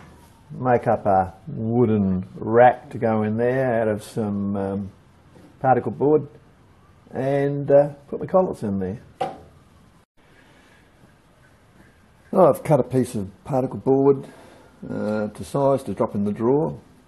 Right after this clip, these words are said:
and now I've laid out my, some of my collets on there to get the spacing right. Um, I've had to move them slightly this way to allow for the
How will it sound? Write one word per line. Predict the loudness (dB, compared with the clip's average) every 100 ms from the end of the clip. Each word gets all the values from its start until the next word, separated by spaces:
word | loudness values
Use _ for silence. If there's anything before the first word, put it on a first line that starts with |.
| _ _ _ _ _ _ -18 -8
and | -2
now | 0 0
I've | 2
laid | 2 4
out | 4 2
my, | -2 -6 -8 _ _ _ -8
some | 0 2
of | 2
my | -2
collets | -2 -2 -2 -4
on | -4
there | -2 -2 -4
to | -6
get | -8 -8
the |
spacing | -4 2 2 2 -4
right. | -2 0 -2 -4 -12 -20 _ -20 -20 -20 _ _ -20 _ _ _ _ -8
Um, | -2 2 4 4 4 2
I've | 0
had | -2
to | -4 -8 -12 -6
move | 0 4 6 6 4
them | -2
slightly | -2 0 0 -2
this | -6 -2
way | 0 0 -2 -12 _ _ _ _ _ _ _ _
to | -4 -2
allow | 0 0 0
for | -4
the | -6 0 2 2